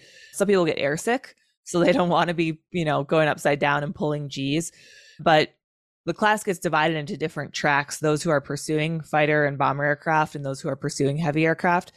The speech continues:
And so seven of us went into that fighter bomber track.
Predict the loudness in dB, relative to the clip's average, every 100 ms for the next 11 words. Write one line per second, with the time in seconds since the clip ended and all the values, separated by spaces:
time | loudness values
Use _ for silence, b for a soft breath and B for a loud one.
0 | B B B -2 0 2 4 4 4 2
1 | 2 0 0 -6 -14 _ _ _ -2 0
2 | 0 -4 -2 -2 0 0 2 0 0 -2
3 | -2 -8 -4 0 0 -2